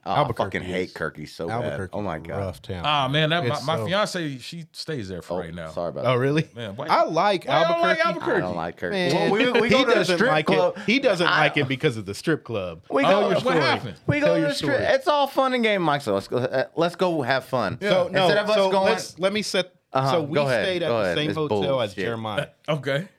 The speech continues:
Speaker 2: You know who Jeremiah is?
Speaker 3: Yeah.
Speaker 2: Okay, we stayed. Well, his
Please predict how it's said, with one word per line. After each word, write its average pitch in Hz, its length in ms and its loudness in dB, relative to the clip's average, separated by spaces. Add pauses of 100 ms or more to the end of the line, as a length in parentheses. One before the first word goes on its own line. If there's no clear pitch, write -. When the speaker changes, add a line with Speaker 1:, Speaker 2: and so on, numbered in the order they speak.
Speaker 2:
You 127 120 -4
know 135 120 2
who 123 60 -2
Jeremiah 120 500 -2
is? 123 60 -2
Speaker 3:
Yeah. 214 240 2
Speaker 2:
Okay, 117 280 -2
we 123 120 -6
stayed. 135 380 -6 (220)
Well, 123 160 -4
his 160 400 -2